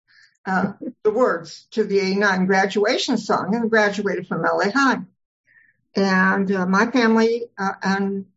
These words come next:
uh, my husband and I were members of, uh, Mogen David. And, uh, that was my synagogue.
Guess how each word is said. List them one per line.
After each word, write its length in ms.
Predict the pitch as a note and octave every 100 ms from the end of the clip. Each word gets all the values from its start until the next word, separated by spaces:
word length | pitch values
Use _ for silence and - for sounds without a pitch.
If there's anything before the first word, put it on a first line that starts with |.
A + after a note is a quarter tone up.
| F#3
uh, 100 | F#3
my 180 | F#3
husband 440 | F#3+ G3+ G3 G#3 F#3+
and 180 | G3 F3+
I 300 | F3+ G3+ B3 - _ _ _ -
were 240 | G#3 F#3+
members 800 | G3 G3 G3 F#3+ F#3+ G3 - - -
of, 460 | F3+ F3 F3+ F#3 -
uh, 220 | F#3+ F3 F3
Mogen 400 | F#3 F#3 G3 G#3
David. 500 | C#4+ F4+ C#4 - - _ _ _ _ _ _ _ _
And, 880 | G3 F#3+ F3+ F3 F3 F3+ F3+ F3 F#3
uh, 320 | F#3+ F#3 - - _ _
that 220 | E3+ -
was 340 | F#3+ F3 E3 -
my 240 | D#3+ D#3+
synagogue. 800 | D#3+ - E3+ E3+ G3+ G#3+ C4+ D4+